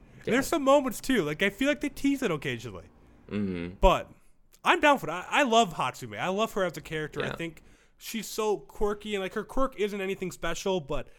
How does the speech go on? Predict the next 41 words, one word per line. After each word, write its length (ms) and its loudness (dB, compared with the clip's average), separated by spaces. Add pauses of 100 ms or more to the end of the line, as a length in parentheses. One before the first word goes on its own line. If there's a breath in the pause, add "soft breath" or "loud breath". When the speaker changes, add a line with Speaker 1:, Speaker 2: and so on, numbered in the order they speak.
(120 soft breath)
Speaker 2:
how 200 0
she 220 0
interacts 640 -2
and 80 -4
how 240 -2
she 160 -10
gets 180 -8
so 120 -4
passionate 440 0
about 180 -8
her 60 -12
creations 480 -10
what 140 -8
makes 320 -12
her 220 -8 (240 loud breath)
kind 180 -6
of 80 -6
special 440 -8
in 60 -12
the 100 -12
show. 420 -6
And 160 -10 (200 soft breath)
she 220 -2
is 100 0
actually 360 -2
useful, 400 -8
too, 280 -8
which 140 -12
is 60 -14
cool. 280 -4
And 80 -4
even 200 -4
All 200 -2
Might 220 -4
kind 200 -4
of 100 -4 (280 loud breath)
admires, 400 -2
like, 120 -6
"Oh, 140 2
wow, 320 0
like, 320 -10